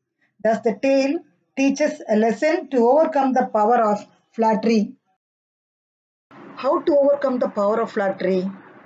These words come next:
Let's see. First of all, we to our friends,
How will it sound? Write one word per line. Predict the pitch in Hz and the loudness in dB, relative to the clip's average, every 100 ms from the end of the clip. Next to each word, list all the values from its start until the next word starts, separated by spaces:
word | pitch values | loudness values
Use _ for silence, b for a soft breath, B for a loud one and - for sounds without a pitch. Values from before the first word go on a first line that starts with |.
| - - - - | -20 -20 -20 -10
Let's | 180 180 - | -4 -4 -4
see. | 208 190 - - - _ _ _ b b b b - | -4 -4 -6 -20 -20 _ _ _ b b b b -6
First | 247 240 | -4 -2
of | 254 - | -4 0
all, | 208 214 302 - _ _ _ _ _ _ _ | 0 0 -4 -8 _ _ _ _ _ _ _
we | 208 294 | -2 -2
to | - 285 | 0 0
our | 226 208 | 0 -2
friends, | - 214 214 320 330 | -2 -2 0 -2 -4